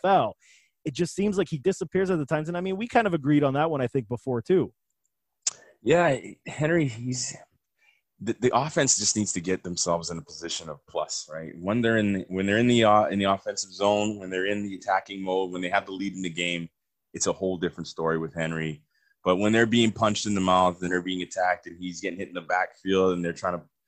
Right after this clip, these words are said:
Speaker 2: find different ways to get him involved or find different ways to get him the ball, he might still get those,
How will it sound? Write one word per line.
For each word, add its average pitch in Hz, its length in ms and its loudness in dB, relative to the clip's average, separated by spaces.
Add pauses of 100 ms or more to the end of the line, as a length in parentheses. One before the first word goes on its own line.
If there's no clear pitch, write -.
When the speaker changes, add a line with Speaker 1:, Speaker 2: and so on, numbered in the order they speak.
(240)
Speaker 2:
find 101 260 4
different 101 320 2
ways 98 360 2
to 101 80 -6
get 95 180 2
him 101 160 -2
involved 87 520 0
or 82 60 -8
find 90 200 -4
different 90 180 -14
ways 90 160 -4
to 95 80 -10
get 90 60 -10
him 90 40 -12
the 85 80 -8
ball, 87 260 0
he 104 60 -6
might 127 200 2
still 151 220 0
get 139 260 0
those, 127 360 -4